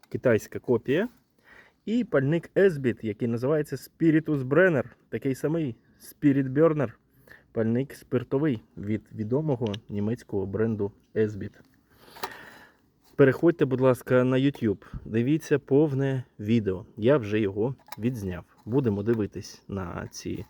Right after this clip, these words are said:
спиртівочки ближче. Ось цей тут в мене навіть, е, ще паливо залишилось, так? Будемо на них дивитись. Розпакуємо, подивимось на цей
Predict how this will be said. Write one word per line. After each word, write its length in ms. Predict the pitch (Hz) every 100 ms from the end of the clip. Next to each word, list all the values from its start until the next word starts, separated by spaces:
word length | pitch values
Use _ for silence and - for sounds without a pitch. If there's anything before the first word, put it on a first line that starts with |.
| _
спиртівочки 840 | - - 104 - 101 98 - 101 107 - - -
ближче. 540 | 113 120 214 - 180 180 - _ _
Ось 160 | 113 -
цей 240 | - 110
тут 260 | 98 104 -
в 40 |
мене 400 | 104 104 95 95 -
навіть, 460 | 101 98 95 95 -
е, 300 | 87 76 - - - _
ще 200 | - 110
паливо 420 | - 165 165 156
залишилось, 580 | 147 143 - 139 131 -
так? 240 | 156 - _ - - - _
Будемо 360 | 151 202 127 110
на 100 | 110
них 260 | 143 - -
дивитись. 500 | 104 110 98 - - _ _
Розпакуємо, 680 | 104 - 123 - 208 139
подивимось 600 | 117 110 117 117 98 95 -
на 200 | 95 -
цей 300 | - 87